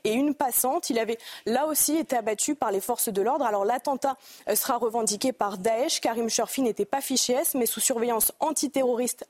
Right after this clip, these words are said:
un mois avant les faits. Il avait cependant déjà eu affaire plusieurs fois à la justice pour des faits de vol avec violence, puis trois tentatives d'homicide en février, euh, deux mille cinq. Il avait même été condamné en appel à quinze ans de réclusion pour avoir tenté de tuer un élève gardien de la paix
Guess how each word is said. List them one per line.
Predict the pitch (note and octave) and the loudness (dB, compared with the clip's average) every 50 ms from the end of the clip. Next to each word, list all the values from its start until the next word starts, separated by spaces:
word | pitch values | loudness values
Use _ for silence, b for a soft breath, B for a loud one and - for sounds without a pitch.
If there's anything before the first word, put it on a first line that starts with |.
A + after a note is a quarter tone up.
| _ | _
un | - D#4+ D#4 | -2 0 2
mois | D4 D4 C#4 C4 A#3+ - - | 2 2 2 2 0 0 -2
avant | - G#3+ G3+ G#3+ G#3+ | -2 0 0 0 0
les | G3 F#3 F3+ | 0 0 0
faits. | - - C4 C#4+ D4+ B B B B B B - | 0 0 0 0 0 B B B B B B 0
Il | A3 G#3+ | 0 0
avait | G#3+ G#3+ A3+ | 2 2 2
cependant | - - A3+ A#3 A#3 A#3 B3+ B3+ | 2 2 2 0 0 0 0 0
déjà | A3+ G#3 G#3+ G#3+ | 0 0 0 0
eu | G#3 A3 | 0 0
affaire | G3+ - - B3 - | 0 0 -2 -4 -4
plusieurs | - _ - D#4 E4 D4 C4+ D4 B3 - | -6 _ -2 0 0 0 0 -2 -2 -2
fois | - - C4 C4 C#4 D#4 | -2 0 0 2 2 2
à | - - A#3 | 0 0 0
la | A3 G#3+ | 0 0
justice | G#3 A3+ A#3 A3 - - D4 E4 - | 0 0 0 2 2 2 2 2 0
pour | - - A3 G#3 | 0 0 0 0
des | G#3 | 0
faits | G#3+ - A3+ G3 | -2 -2 0 0
de | G#3 | 0
vol | F#3+ G3+ A#3+ B3 | 0 2 0 0
avec | A#3 G3 F#3 F#3 F#3+ | 0 0 0 -2 -2
violence, | F#3 F#3+ A3 A3 A#3+ C#4+ D#4 - | 0 0 0 2 2 0 0 -2
puis | - - A3+ | -2 -4 -4
trois | - - - D4+ D4 | -2 -2 -2 -2 0
tentatives | - C#4 C4 - B3 A#3 - - A3 | 0 -2 0 0 0 -2 -2 -2 0
d'homicide | G#3 A3+ G#3+ G#3+ G#3 - D#4+ D#4 E4 B B B B B B B B | 0 0 2 2 2 2 2 0 -2 B B B B B B B B
en | A#3 A3+ | -2 -2
février, | - B3 A3+ G3 G#3+ A#3 A#3 C4 C4+ C4 | 0 -2 -2 0 0 0 2 2 2 2
euh, | G#3 G3 F#3+ | 2 0 0
deux | F3+ G#3+ C4+ | 0 0 0
mille | C#4 C#4 A#3+ | 2 2 2
cinq. | G#3+ - C#4+ D#4+ E4+ - | 2 2 2 2 0 0
Il | D4+ | 0
avait | G#3+ G#3+ A3+ | 0 0 0
même | B3+ C#4 C#4 B3 | 0 0 0 0
été | A#3 - B3+ | 0 -2 -2
condamné | - B3 A3+ G#3+ G#3+ A3+ C#4+ | -2 0 0 0 0 0 0
en | C#4+ B3+ | 0 0
appel | G#3+ G3+ - C#4 D4+ D4 B B B B B - | 0 0 0 -2 -2 -2 B B B B B -4
à | G#3 G#3+ | -4 -4
quinze | - - - D#4 D#4+ D4+ - | -2 -2 0 0 2 2 2
ans | C#4+ C#4+ C4+ - | 0 0 -2 -2
de | G3+ F#3+ A3+ | -2 -2 -2
réclusion | A3+ C4+ B3+ - B3 B3 A3 C#4 E4 | 0 -2 -2 -2 -2 0 2 0 0
pour | D#4+ - C#4 A3+ | 0 0 0 0
avoir | G3 G3+ G#3 - - | 0 0 -4 -4 -2
tenté | - C#4+ C#4+ B3+ - C#4+ D4+ C4 | -2 0 0 0 0 -2 0 0
de | A3 A3+ | 0 0
tuer | G#3+ - - C#4 | 0 0 0 0
un | B3 A#3 | 0 0
élève | A3 A3 A3 G#3 | 0 0 0 0
gardien | F#3 A#3 A3+ B3 B3 A#3 | 0 -2 -2 0 -2 0
de | A#3 | 0
la | A3 G#3 | 0 0
paix | - - A3+ A3+ - | 0 -2 -2 -4 -2